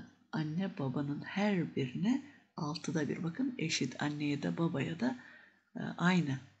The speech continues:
Aynısı veriyor. Altıda bir. Görüyor musunuz? Anne babanın her biri için dedi. Yani anneye de, e, miras var. Mimma terake. O, e, miras bırakanın bıraktığı şeyden, bıraktığı, bıraktığından. İmkâne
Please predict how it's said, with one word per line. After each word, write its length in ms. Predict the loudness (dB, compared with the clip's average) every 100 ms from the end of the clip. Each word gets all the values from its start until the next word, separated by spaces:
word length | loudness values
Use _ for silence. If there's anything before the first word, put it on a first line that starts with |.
| _
Aynısı 420 | -2 0 0 -2
veriyor. 220 | -2 -2 -2
Altıda 460 | -4 -2 2 2
bir. 240 | 2 -4 -10 -20 _ _
Görüyor 160 | 0 0
musunuz? 220 | 0 -4
Anne 320 | -2 -2 -2
babanın 380 | -2 -2 0 0 2
her 240 | 0 0
biri 120 | -4
için 320 | -4 -4 -4
dedi. 260 | -6 -8 -14 -18 -20 -20 -6
Yani 140 | -4
anneye 500 | 0 0 2 4 4
de, 120 | 2 -2 -10 -20 -20 -20 _
e, 260 | -4 0 0
miras 520 | 0 0 0 -2 -2
var. 180 | -4 -6 -14 -20 -20 _ 4
Mimma 640 | 6 6 2 0 0 -2
terake. 500 | 0 2 0 -2 -6 -6 -16 -20 _ _
O, 360 | 2 2 2 -2 -2
e, 340 | -2 -2 0
miras 440 | 0 0 0 -2
bırakanın 520 | -2 -4 0 2 4 4
bıraktığı 720 | 2 0 -2 0 4 6 4 -2 -16 -20
şeyden, 540 | -8 0 2 2 2 2 -2 -4
bıraktığı, 680 | -4 -4 -4 -2 0 -2 0
bıraktığından. 720 | 0 -2 -4 -2 -2 -2 -4 -6 -14 -20 -20 -18 -18 2
İmkâne 920 | 4 4 0 2 4 4 4 2